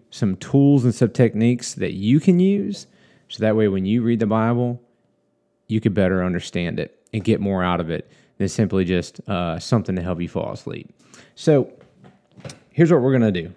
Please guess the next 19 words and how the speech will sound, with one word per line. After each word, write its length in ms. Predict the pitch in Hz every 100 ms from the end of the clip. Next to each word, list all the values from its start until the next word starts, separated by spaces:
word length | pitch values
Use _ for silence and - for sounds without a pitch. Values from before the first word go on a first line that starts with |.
| _
We're 200 | 104 123
gonna 360 | 143 123 95 - _ -
start 320 | - 127 120
a 40 |
playlist. 560 | 123 104 85 82 101 - _
This 240 | 104 117
is 80 | 107
episode 440 | 110 101 - 120 113
number 200 | 113 113
one 200 | 117 113
in 60 |
the 60 | 113
playlist, 680 | - 104 95 90 90 - - _ _ _ -
episode 380 | 127 135 147 131
number 160 | 123
two 180 | 113 165
of 100 | 139
the 80 | 123
podcast, 600 | 156 156 185 175 175 -